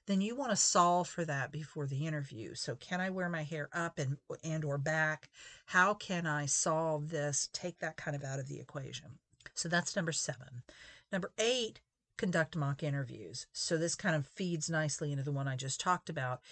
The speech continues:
So having a coach that you can practice with is going to help make you perfect. I'm working with a client right now.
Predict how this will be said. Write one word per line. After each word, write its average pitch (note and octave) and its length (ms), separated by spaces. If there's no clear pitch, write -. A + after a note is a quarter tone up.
So F3+ 560
having G#3 480
a G#3 60
coach D#3 520
that C#3+ 220
you D#3+ 100
can C#3 220
practice G#3+ 680
with B2+ 500
is E3+ 220
going F3 260
to E3 80
help D3 240
make C#3 320
you B2+ 260
perfect. - 420
I'm D3+ 200
working E3+ 280
with D#3 120
a D3+ 60
client D3 360
right C#3 260
now. C#3+ 540